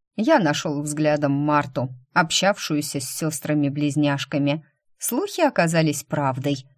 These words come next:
В ней не было ни капли дара. Я проверил. Она не чувствовала нити магии, клубившиеся в воздухе, и не могла создавать заклинания. Её тело было не в состоянии впитать энергию. Даже удивительно,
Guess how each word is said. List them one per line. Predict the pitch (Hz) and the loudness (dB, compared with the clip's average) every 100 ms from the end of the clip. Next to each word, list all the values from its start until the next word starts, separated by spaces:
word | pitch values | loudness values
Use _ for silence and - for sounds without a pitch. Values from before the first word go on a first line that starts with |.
| _ - | _ -4
В | 175 | 0
ней | 180 165 | 2 4
не | 165 | 4
было | 160 170 170 180 | 4 2 0 0
ни | 196 254 | 0 0
капли | 320 - 190 - 175 | 0 -2 -2 -2 -4
дара. | 170 135 131 131 135 - _ | -2 0 2 0 -2 -8 _
Я | 233 196 165 | 2 4 6
проверил. | 151 143 139 143 143 135 147 - _ _ | 4 2 2 0 0 -4 -6 -14 _ _
Она | 202 311 | 2 4
не | 320 170 | 4 2
чувствовала | 160 220 - 165 147 147 | 0 -4 -6 -2 0 2
нити | 151 165 160 156 | 2 2 0 0
магии, | 151 165 170 143 143 139 | 2 2 2 2 0 -2
клубившиеся | - 165 147 156 160 - 139 131 147 | -2 0 0 -2 -4 -4 -4 -4 -6
в | 139 | -6
воздухе, | 139 147 147 147 147 202 - - _ _ _ | -4 -4 -2 -4 -4 -4 -6 -10 _ _ _
и | 190 | 0
не | 226 208 | 2 4
могла | 190 180 190 226 170 | 4 2 2 0 0
создавать | 160 147 151 147 180 160 | -2 0 0 2 2 0
заклинания. | 147 151 156 151 165 170 151 147 147 160 _ _ _ 196 | -2 -2 2 2 4 4 4 4 2 0 _ _ _ 0
Её | 180 156 | 2 2
тело | - 214 190 156 | 2 2 4 2
было | 156 214 185 | 0 0 2
не | 190 | 0
в | 190 | 0
состоянии | - 190 208 226 247 190 151 151 | -4 -2 -2 0 0 2 4 4
впитать | 147 160 160 196 170 | 0 -6 -2 -2 0
энергию. | 147 160 185 143 147 151 160 - _ _ | 0 2 2 0 2 2 0 -4 _ _
Даже | 202 196 175 | 2 4 4
удивительно, | 160 151 156 170 165 151 147 143 | 2 2 2 0 0 2 2 2